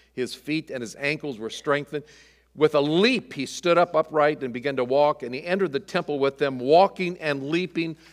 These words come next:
and praising God." Now, realize this guy had been lame. He hadn't been able to walk at all, ever.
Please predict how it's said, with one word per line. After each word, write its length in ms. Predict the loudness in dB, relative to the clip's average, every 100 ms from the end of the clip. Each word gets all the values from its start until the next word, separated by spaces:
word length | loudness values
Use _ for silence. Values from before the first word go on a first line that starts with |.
| _
and 220 | -4 -4
praising 460 | -2 0 0 -4 -2
God." 360 | 2 2 0 -6 _ _ -2
Now, 180 | -2 -2 -8 -4
realize 440 | 4 4 4 2
this 160 | -2 -4
guy 160 | 0
had 120 | 0 0
been 180 | -4 -6 -20 -2
lame. 220 | 0 4
He 60 | 6
hadn't 180 | 6
been 120 | 2 0
able 180 | 2
to 60 | 2
walk 520 | 6 6 6 -2 -6 4
at 120 | 6
all, 240 | 8 6 4
ever. 380 | 2 2 -6